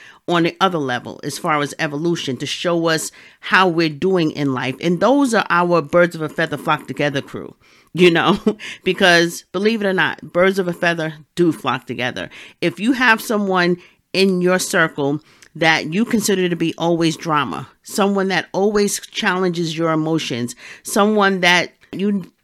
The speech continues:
don't necessarily agree with their characteristics, and it kinda gets you a bit stirred up. Anyone that affects you on a personal, emotional level, that causes your energy to go in a way that you would not prefer,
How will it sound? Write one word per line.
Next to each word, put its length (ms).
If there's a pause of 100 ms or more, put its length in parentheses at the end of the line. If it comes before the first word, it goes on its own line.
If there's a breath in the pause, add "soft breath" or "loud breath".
don't 240
necessarily 640
agree 400
with 200
their 160
characteristics, 920
and 140
it 100
kinda 260
gets 260
you 60
a 40
bit 220
stirred 320
up. 220 (320 loud breath)
Anyone 640
that 400
affects 520
you 220
on 180
a 40
personal, 680
emotional 680
level, 460 (340 soft breath)
that 200
causes 380
your 200
energy 500
to 120
go 200
in 80
a 40
way 220
that 280
you 100
would 260
not 300
prefer, 520